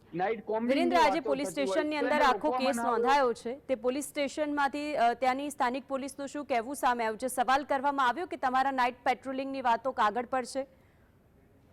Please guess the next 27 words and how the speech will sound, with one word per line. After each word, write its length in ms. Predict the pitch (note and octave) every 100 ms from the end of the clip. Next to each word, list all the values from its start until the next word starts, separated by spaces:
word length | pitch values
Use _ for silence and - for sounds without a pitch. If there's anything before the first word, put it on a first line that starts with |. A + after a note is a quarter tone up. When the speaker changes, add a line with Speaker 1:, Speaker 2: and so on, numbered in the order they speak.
| -
Speaker 1:
અ, 200 | D#3 E3+ D#3+
બિલકુલ 360 | G3 A3+ C#4+
માનસી, 500 | C4 G#3 F#3 A#3+ B3+
અ, 360 | - E3+ E3 E3
જે 280 | D#3 G#3+ A#3
ઉચ્ચ 220 | F#3+ F#3+
અધિકારીઓ 560 | F3 D3+ D#3+ F#3 G3+ G#3
હતા 280 | F#3+ F#3 G#3+
તે 140 | G#3+
મોડી 340 | G3+ E3+ E3+ F3
રાત 240 | E3+ E3+
સુધી 300 | - F3+ F#3+
ઘટના 360 | D3+ B2+ E3 E3
સ્થળ 240 | E3+ E3+
ઉપર 260 | D#3+ E3+ D#3+
હતા. 280 | D#3+ F3 F#3+ -
તેમની 220 | D#3 E3+
સાથે 280 | F3 C#3 F3
પણ 220 | D#3+ F3+
જી 120 | D3
એસ 140 | D#3 D#3
ટી 140 | E3
વી 100 | E3
દ્વારા 300 | D3 D3+ D#3+
ચર્ચા 360 | D#3+ C3+ - D#3+
કરવામાં 480 | D3 D3 E3 E3 D#3
આવી. 240 | F3+ F#3+